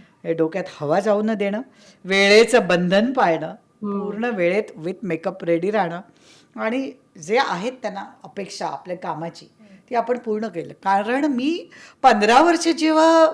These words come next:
Speaker 1: अ, टॉपला होते, अ, प्रेरणा, त्यावेळी रडारडीचे सिनेमे केले, त्या लाटेतले सिनेमे केले,
Speaker 2: हो.
Speaker 1: तेव्हाही मी कंटाळायचे. पण मी म्हटलं,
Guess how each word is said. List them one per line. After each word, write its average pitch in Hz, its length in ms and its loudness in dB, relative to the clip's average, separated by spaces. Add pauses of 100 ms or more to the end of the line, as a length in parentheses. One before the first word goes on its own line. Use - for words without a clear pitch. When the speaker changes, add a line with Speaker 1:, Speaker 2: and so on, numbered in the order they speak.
(240)
Speaker 1:
अ, 196 300 0 (140)
टॉपला 233 380 4
होते, 170 600 0 (400)
अ, 185 200 -4
प्रेरणा, 170 540 -2
त्यावेळी 208 460 0
रडारडीचे 220 640 0
सिनेमे 196 360 -8
केले, 175 240 -4
त्या 185 160 -8
लाटेतले 185 540 -4
सिनेमे 170 420 -8
केले, 147 260 -8
Speaker 2:
हो. 226 160 -4 (580)
Speaker 1:
तेव्हाही 269 320 4
मी 427 140 -2
कंटाळायचे. 285 720 0
पण 349 180 -6
मी 392 180 -8
म्हटलं, 415 280 -6